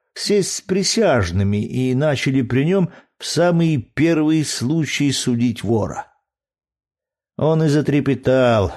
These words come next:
и сидит, слушает, а сам то бледнеет, то краснеет, и вдруг глаза закрыл, но из-под век у него побежали по щекам слезы,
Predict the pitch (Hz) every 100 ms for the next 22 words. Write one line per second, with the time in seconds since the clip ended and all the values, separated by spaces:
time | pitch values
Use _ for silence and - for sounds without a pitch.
0 | - - 170 180 147 175 - - 151 131
1 | 104 - 98 95 - _ _ _ _ -
2 | 123 151 131 113 127 120 117 113 101 104
3 | 92 160 170 156 117 104 104 98 - 170
4 | 185 143 117 _ - - - 160 233 151
5 | 147 175 202 165 151 151 202 185 113 -
6 | - - 139 185 - 165 170 - - 156
7 | 165 180 170 - 139 147 139 156 127 113
8 | 135 123 139 127 120 - 113 - 120 -
9 | 123 120 101 - 107 113 95 82 87